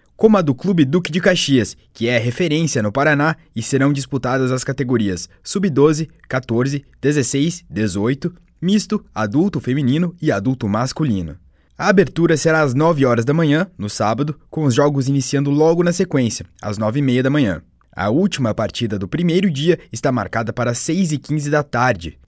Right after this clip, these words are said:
No domingo, as finais começam às três da tarde e encerram às quatro e vinte e cinco da tarde. Os jogos serão transmitidos pelo canal do YouTube da Punhobol T V.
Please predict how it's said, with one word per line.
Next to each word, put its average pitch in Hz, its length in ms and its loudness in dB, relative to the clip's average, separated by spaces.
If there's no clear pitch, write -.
No 90 140 -4
domingo, 135 580 2
as 147 200 -2
finais 160 280 0
começam 147 400 0
às 151 140 0
três 202 220 4
da 151 100 2
tarde 147 480 -2
e 131 140 -2
encerram 131 420 0
às 113 140 -2
quatro 151 340 -2
e - 20 -2
vinte 131 200 -2
e 127 40 -4
cinco 117 300 -2
da 123 100 0
tarde. 87 460 -6
Os 90 140 -6
jogos 123 400 2
serão 151 220 2
transmitidos 147 520 -2
pelo 151 200 0
canal 131 280 0
do 131 80 0
YouTube 175 400 0
da 170 140 2
Punhobol 165 560 4
T 175 140 2
V. 135 240 2